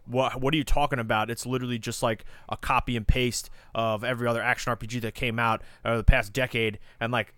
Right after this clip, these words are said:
so the first reply was, like, "You're definitely thinking Outer W-, Worlds here, bro." And, like, Max replied immediately and was like, "Fuck." <laughs>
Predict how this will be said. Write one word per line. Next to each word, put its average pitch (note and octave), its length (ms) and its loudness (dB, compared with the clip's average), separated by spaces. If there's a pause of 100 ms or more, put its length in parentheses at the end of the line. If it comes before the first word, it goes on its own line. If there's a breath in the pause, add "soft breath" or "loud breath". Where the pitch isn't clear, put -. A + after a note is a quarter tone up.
(140)
so - 160 -2
the C3 100 -2
first C3 300 2
reply A#2+ 320 2
was, A#2 160 2
like, A2 200 2
"You're A#2 180 -4
definitely A#2 400 0
thinking A2 140 -2
Outer G#2+ 240 0
W-, G2+ 180 -4
Worlds G#2 420 0
here, A2 140 -2
bro." G2+ 420 2 (320 soft breath)
And, A2+ 140 -4
like, A2+ 160 -2
Max B2+ 320 6
replied B2 260 4
immediately A2+ 460 2
and A2 80 -2
was A2 100 -4
like, G#2 180 -2
"Fuck." - 580 -4
<laughs> - 240 -8